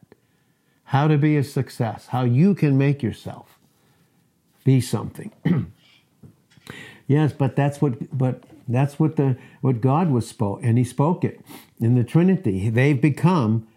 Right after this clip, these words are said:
man has become as one of us to know good and evil, to interpret God through their own self-interpretation.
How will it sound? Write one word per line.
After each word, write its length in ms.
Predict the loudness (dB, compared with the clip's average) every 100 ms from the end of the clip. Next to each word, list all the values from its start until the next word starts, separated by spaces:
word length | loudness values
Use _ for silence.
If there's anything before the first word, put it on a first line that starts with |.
| _ -20 -2
man 300 | 2 2 2
has 100 | 2
become 400 | 0 2 2 4
as 100 | 2
one 220 | 2 2
of 100 | 2
us 240 | 2 0 -4
to 180 | 2 6
know 380 | 6 6 4
good 300 | 4 4 4
and 120 | 4 4
evil, 460 | 4 2 -2 -6 _ _ _ _ _ _ _ _ _ _ _ _ _ _ _ _ _ _ _
to 100 | 0
interpret 720 | 2 2 2 2 0 0 -2 0
God 380 | 0 2 0
through 200 | 0 0
their 200 | 2 2
own 220 | 2 0 0
self-interpretation. 1200 | 0 -2 0 0 0 0 0 2 0 -2 -6